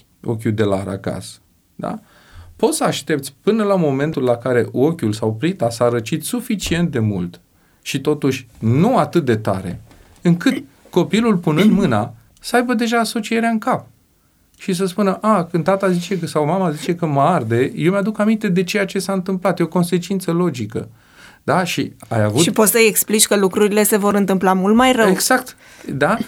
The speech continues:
Speaker 1: Dar copilul știe ce înseamnă chestia aia. Știe ce este în spate, ce se ascunde în spate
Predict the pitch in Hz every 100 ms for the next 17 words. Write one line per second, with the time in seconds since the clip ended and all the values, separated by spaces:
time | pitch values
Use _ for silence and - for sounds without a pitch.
0 | - - 151 160 156 214 208 180 - 214
1 | 208 202 185 190 196 190 180 185 175 175
2 | 175 139 107 - _ _ _ _ _ -
3 | - 185 185 135 143 185 165 - 113 98
4 | 110 - 147 135 - 156 180 151 - 117
5 | 104 - -